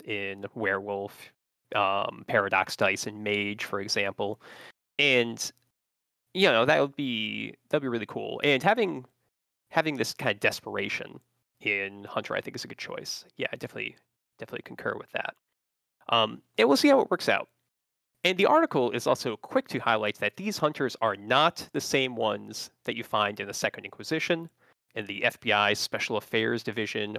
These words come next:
or in the Arcanum. You're gonna be playing independent and driven operators, um,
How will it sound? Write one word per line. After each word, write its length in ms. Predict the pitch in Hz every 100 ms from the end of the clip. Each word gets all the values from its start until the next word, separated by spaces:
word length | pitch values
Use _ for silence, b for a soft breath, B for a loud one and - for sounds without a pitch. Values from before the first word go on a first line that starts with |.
| -
or 280 | 107 101 101
in 260 | - 107 101
the 100 | 101
Arcanum. 640 | 101 - 123 107 - - _ _ _ _ _
You're 120 | 127
gonna 120 | 139
be 140 | 135 131
playing 500 | - 143 127 117 113 -
independent 720 | 196 190 151 135 131 - - _ _
and 140 | 110 98
driven 360 | - 165 185
operators, 840 | 147 110 - 101 101 101 104 - - _ _ _
um, 500 | 110 101 104 104 107